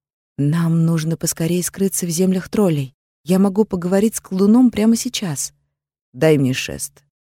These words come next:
перебил меня Мац. Мы с ним поменялись местами, я села на низенькую скамеечку и обхватила себя за плечи. "Твоему другу можно верить? Кто он?" Воображение услужливо подкинуло образы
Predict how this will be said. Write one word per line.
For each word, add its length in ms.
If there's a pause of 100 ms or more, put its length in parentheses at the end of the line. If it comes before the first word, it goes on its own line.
(360)
перебил 420
меня 260
Мац. 420 (560)
Мы 160
с 80
ним 140
поменялись 500
местами, 460
я 160
села 360 (220)
на 80
низенькую 480
скамеечку 640
и 160
обхватила 560
себя 260
за 140
плечи. 420 (360)
"Твоему 340
другу 280
можно 300
верить? 480 (380)
Кто 240
он?" 220 (460)
Воображение 800
услужливо 560
подкинуло 540
образы 500